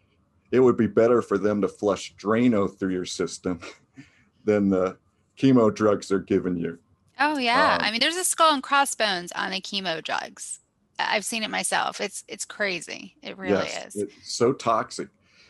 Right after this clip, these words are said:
Speaker 1: And again, the goal of that was to kill off the bone marrow to such a point,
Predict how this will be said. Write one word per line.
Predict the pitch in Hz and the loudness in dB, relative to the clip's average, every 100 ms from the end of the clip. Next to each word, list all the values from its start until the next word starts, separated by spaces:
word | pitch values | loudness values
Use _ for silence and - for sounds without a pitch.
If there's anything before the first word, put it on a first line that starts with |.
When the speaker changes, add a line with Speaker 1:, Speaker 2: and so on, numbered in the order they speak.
| - | 0
Speaker 1:
And | 131 | 2
again, | 120 110 87 | 4 2 0
the | 98 | -2
goal | 113 131 165 120 | 4 4 6 2
of | 101 | 2
that | 101 92 - | 0 -2 -4
was | 95 98 - | -2 -2 -4
to | - 101 - | -12 -14 -14
kill | - - 156 143 | -10 -6 -4 -4
off | 98 98 95 - _ _ _ _ _ _ _ | -4 -4 -4 -8 _ _ _ _ _ _ _
the | - | -6
bone | - - 117 127 120 | -4 0 2 4 2
marrow | 101 92 90 92 - _ _ _ _ _ | 2 0 0 -4 -8 _ _ _ _ _
to | - | -14
such | 87 - - 135 160 175 | -8 -6 -2 0 0 -4
a | |
point, | - 123 98 | -4 -2 -2